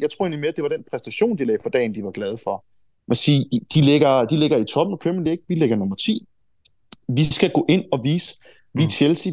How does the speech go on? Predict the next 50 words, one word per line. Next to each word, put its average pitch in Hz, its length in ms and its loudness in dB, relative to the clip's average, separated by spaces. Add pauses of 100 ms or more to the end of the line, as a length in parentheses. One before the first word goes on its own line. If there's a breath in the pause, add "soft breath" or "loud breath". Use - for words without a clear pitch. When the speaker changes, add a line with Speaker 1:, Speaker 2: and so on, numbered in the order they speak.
Speaker 1:
vi 147 120 -2
er 156 40 -2
stadigvæk 151 600 0
et 165 80 -4
tophold. - 520 -2 (520)
Vi 127 120 -2
skal 160 500 -2 (260)
gå 135 160 -6
ind 170 160 -2 (200)
og 139 180 -6
dominere 127 460 0
sådan 147 200 -4
en 147 40 -6
fodboldkamp 127 680 0
her. 151 140 0
Vi 131 180 -4
skal 143 180 -4
gå - 140 -4
ind 165 180 0
med 147 140 -2
noget 104 380 0 (800)
ja, 113 60 -6
for 113 80 -6
det - 100 -8
første 175 240 0
kvalitet, 135 520 -2
det 147 80 0
har 165 220 0
vi 123 80 -2
jo, 104 120 -2
men 113 140 -2
vi 127 60 -4
skal 147 160 -2
også 165 180 -4
skyde 156 180 -2
brystet 160 320 -2
frem 156 240 -2
og 127 160 -2
være 117 120 4 (120)
aggressive 147 440 -2
i 110 40 0
sådan 123 140 -2
en 113 40 -2
kamp 139 260 0
og 127 140 -2
vise 160 240 -2
Liverpool, 143 360 -2 (100)
det 175 100 6
her, 147 200 4 (960)
øh, 110 480 4